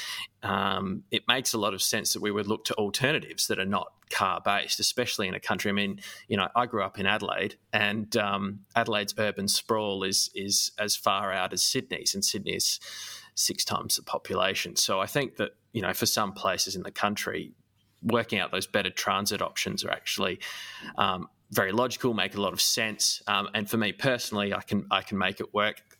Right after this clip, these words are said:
whilst acknowledging that, you know, for some people, having that type of mobility is, is clearly really important. What about you?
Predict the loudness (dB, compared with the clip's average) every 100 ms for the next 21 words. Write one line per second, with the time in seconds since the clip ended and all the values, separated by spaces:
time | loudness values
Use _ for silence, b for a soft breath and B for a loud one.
0 | 0 2 2 0 -2 2 2 2 -2 -2
1 | -2 -2 -2 -6 _ -6 -2 -2 -2 0
2 | 2 2 -4 -2 -2 -2 -4 -6 B B
3 | B 2 2 -2 -2 -2 0 0 0 -4
4 | -2 -2 -2 -2 0 -2 -4 -6 -6 -6
5 | -6 -4 -4 -4 -4 -4 -6 -8 -6 -6
6 | -6 -14 _ _ 0 2 0 0 0